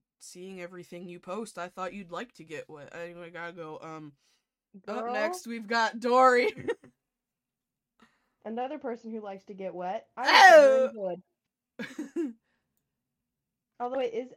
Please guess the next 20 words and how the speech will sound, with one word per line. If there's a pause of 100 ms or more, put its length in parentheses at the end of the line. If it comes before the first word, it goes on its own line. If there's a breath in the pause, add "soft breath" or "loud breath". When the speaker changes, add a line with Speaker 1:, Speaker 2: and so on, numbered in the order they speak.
(140)
Speaker 2:
it
is
Ellen, (200)
but
the
better
version
of
Ellen. (240)
Speaker 1:
The
better
version
of
Ellen
is
Dory. (840)
Speaker 2:
Mm-hmm. (360)
Speaker 1:
Don't
worry,
Ellen